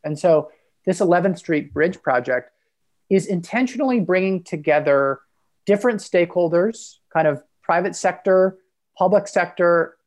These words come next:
nonprofit, and citizens, uh, to engage collaboratively in realizing equity from an infrastructure improvement that will also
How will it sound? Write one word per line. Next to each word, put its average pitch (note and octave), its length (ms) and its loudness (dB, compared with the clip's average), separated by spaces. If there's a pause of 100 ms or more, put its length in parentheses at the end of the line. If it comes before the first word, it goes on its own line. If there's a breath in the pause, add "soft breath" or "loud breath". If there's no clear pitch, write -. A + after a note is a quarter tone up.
(280)
nonprofit, E3 840 -2
and E3 160 -4
citizens, F#3+ 960 -4 (560)
uh, E3+ 140 2
to G3 240 -2
engage F#3 460 2
collaboratively D3+ 920 0
in D3+ 180 -6
realizing D3+ 760 0 (160)
equity F3 640 -2 (420)
from F3+ 460 2 (140)
an E3 120 2
infrastructure G3 640 0
improvement C#3 560 -4
that F3 120 0
will F3 120 2
also E3+ 680 2